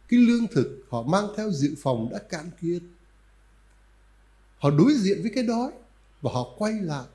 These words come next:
họ trách Chúa: "Tại sao Chúa lại đưa chúng tôi vào cái vùng đất khô cằn như thế này? Trong khi ở Ai Cập thì chúng tôi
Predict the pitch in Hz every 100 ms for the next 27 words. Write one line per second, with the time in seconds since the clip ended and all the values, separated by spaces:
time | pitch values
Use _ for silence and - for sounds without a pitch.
0 | _ _ 113 - - 226 - - 190 226
1 | - _ _ _ _ _ _ _ _ _
2 | 151 147 - 220 208 208 208 208 269 196
3 | 160 220 220 247 240 247 247 247 247 247
4 | _ _ _ 127 175 185 185 262 208 175
5 | 170 294 - 277 262 - 185 170 196 262
6 | 302 247 185 190 185 - _ _ _ _
7 | _ - 254 269 285 170 170 226 254 -
8 | 220 220 - - _ - - 247 254 226
9 | 254